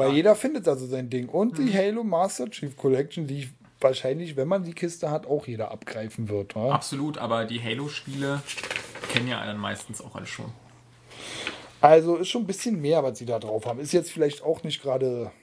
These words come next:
Speaker 2: aber ey, Forza und Halo und Sunset Overdrive, da bist du bedient erstmal.
Speaker 1: Ja, und ich glaub, die meisten sind mit Halo schon sowieso bedient. Ich mochte ja auch die,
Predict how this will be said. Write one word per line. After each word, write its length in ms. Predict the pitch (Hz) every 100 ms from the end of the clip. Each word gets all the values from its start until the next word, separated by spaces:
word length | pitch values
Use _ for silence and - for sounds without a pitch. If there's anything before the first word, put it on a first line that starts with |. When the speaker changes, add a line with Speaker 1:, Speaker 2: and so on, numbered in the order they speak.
| _ _ _
Speaker 2:
aber 280 | - 131 127
ey, 220 | 143 151
Forza 400 | 127 - 123 160
und 400 | 180 143 139 - - _ 135
Halo 460 | 123 139 170 180
und 280 | 170 - 147
Sunset 400 | - 147 151 175
Overdrive, 380 | 165 170 175 170
da 60 | 156
bist 200 | 175 -
du 60 |
bedient 360 | 190 196 180 117
erstmal. 440 | 117 - 117 95 - - - 107
Speaker 1:
Ja, 140 | 143
und 140 | 185 113
ich 80 | 92
glaub, 180 | 113
die 80 | -
meisten 360 | 113 110 - 120
sind 180 | 113 110
mit 220 | 104 -
Halo 260 | 110 127
schon 240 | 131 123 113
sowieso 300 | 107 101 135
bedient. 280 | 196 117 107 - - - -
Ich 140 | 107 131
mochte 280 | 135 -
ja 140 | 175 165
auch 200 | 143 147
die, 340 | 147 143 143